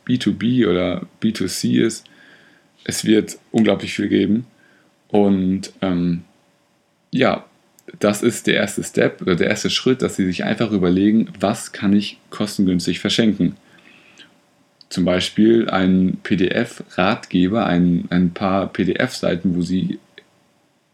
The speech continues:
Tipps geben zu der Tätigkeit, die die Kunden bei Ihnen, zu dem Service, den die Kunden bei Ihnen kaufen können.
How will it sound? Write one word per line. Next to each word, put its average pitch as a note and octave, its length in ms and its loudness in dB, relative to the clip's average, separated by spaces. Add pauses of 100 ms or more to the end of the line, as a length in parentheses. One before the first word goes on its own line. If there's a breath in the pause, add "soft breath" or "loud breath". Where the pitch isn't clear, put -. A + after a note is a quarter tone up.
(100)
Tipps - 380 -2
geben A2+ 520 2
zu A2+ 500 -2 (300 soft breath)
der G2 100 0
Tätigkeit, G#2 680 0 (100)
die G2 120 2
die F2+ 100 -2
Kunden G2+ 340 0
bei F2+ 80 -4
Ihnen, F2+ 280 -2 (300 soft breath)
zu G#2 140 -2
dem G2+ 100 6
Service, A#2+ 360 2
den G2+ 120 4
die G2 80 2
Kunden G2+ 300 2
bei F2+ 80 -4
Ihnen F#2+ 160 -4
kaufen F2 340 -4
können. E2+ 220 -8